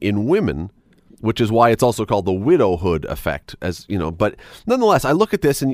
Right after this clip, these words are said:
and you talk about the fact that it affects people. Is this a, is this a, a sorrow,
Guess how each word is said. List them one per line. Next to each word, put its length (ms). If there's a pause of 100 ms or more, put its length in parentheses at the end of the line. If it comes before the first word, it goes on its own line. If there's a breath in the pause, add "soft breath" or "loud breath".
and 100
you 120
talk 280
about 280
the 80
fact 240
that 100
it 80
affects 580 (140)
people. 340 (140 loud breath)
Is 140
this 180
a, 140 (360)
is 140
this 220
a, 340 (600 soft breath)
a 100
sorrow, 800